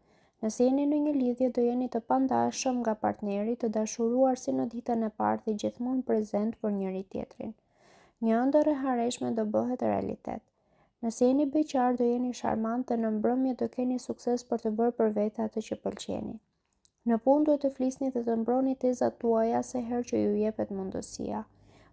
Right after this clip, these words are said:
Po u treguat frikacak, nuk do fitoni asgjë. Pritet ndryshime pozitive në planin financiar.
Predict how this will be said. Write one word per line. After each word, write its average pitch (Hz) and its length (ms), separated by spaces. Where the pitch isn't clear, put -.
Po 254 120
u 285 80
treguat 277 560
frikacak, - 680
nuk 269 200
do 254 80
fitoni 226 560
asgjë. - 320
Pritet 262 360
ndryshime 285 500
pozitive 233 680
në 226 100
planin 233 420
financiar. 202 720